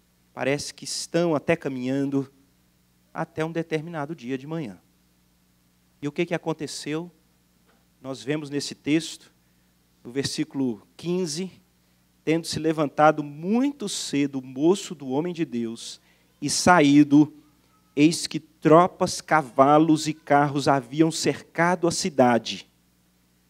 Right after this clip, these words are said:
Então ele clama: 'Ai, meu Senhor, que faremos?'" Mais ou menos assim.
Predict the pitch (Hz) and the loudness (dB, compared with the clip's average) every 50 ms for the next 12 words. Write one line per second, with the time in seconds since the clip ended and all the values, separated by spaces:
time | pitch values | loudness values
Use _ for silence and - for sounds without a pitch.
0 | _ _ - 135 147 160 165 160 - - - 185 185 185 190 196 202 202 196 170 | _ _ 0 2 2 2 2 0 2 8 10 10 12 12 10 10 10 10 8 8
1 | - - - _ _ _ _ - 147 156 170 180 185 202 196 - _ - 190 175 | 4 -2 -20 _ _ _ _ 0 4 4 4 4 4 2 0 -2 _ 8 12 12
2 | 175 175 170 170 160 151 131 110 - - - _ _ _ _ _ _ _ _ _ | 12 12 12 10 6 4 2 2 0 -4 -12 _ _ _ _ _ _ _ _ _
3 | _ - - 202 190 185 202 196 202 208 208 214 220 220 220 214 208 202 220 220 | _ 8 12 12 12 12 12 12 12 12 10 10 8 6 2 0 8 12 12 12
4 | 208 196 - - - - 214 202 196 202 190 180 175 160 131 120 - - - - | 12 12 10 6 10 10 12 12 12 10 12 12 12 12 10 6 0 -8 -18 -18
5 | _ _ _ _ _ _ _ _ _ _ _ _ _ _ _ _ _ - 160 139 | _ _ _ _ _ _ _ _ _ _ _ _ _ _ _ _ _ -12 -12 -6
6 | - 151 143 143 131 101 85 - _ _ - - - _ _ _ _ _ _ _ | -2 0 0 0 0 -2 -4 -8 _ _ -20 -20 -20 _ _ _ _ _ _ _
7 | _ _ _ _ _ _ _ _ _ _ _ _ _ _ - 143 156 156 165 151 | _ _ _ _ _ _ _ _ _ _ _ _ _ _ 2 4 4 4 4 4
8 | 151 165 165 160 147 143 143 131 135 147 139 - - - 95 | 4 4 4 4 2 0 0 0 -2 -2 -2 -2 -6 -10 -14